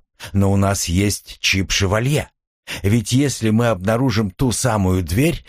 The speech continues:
нам нужно будет как-то ее открыть. Ты нашла Гидру, у тебя появилась прекрасная мысль. Но завтра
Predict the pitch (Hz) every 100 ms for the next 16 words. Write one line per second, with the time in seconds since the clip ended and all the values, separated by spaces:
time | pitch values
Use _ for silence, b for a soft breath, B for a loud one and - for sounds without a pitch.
0 | B 92 80 76 82 98 101 78 87 92
1 | - 90 - 101 92 110 92 98 113 -
2 | 180 - - _ _ - B B 160 156
3 | 143 - 139 123 95 82 82 80 - _
4 | B - 98 85 92 - 87 82 113 117
5 | - - 107 - 104 104 - 131 139 165
6 | - - - _ _ _ _ _ - 87
7 | 85 76 98 127 - 62